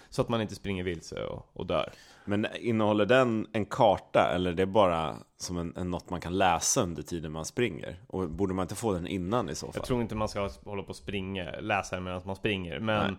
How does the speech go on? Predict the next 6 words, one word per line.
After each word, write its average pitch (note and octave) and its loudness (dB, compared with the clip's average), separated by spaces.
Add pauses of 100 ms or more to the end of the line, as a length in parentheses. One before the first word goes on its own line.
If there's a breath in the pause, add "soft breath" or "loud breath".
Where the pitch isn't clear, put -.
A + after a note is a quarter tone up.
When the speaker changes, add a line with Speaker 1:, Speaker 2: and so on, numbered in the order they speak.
(340 loud breath)
Speaker 1:
eh, F#2 -2 (420 soft breath)
det G#2 -4
kan G#2 -2
ju G2 -2
liksom F#2+ -6
vara, F2 -2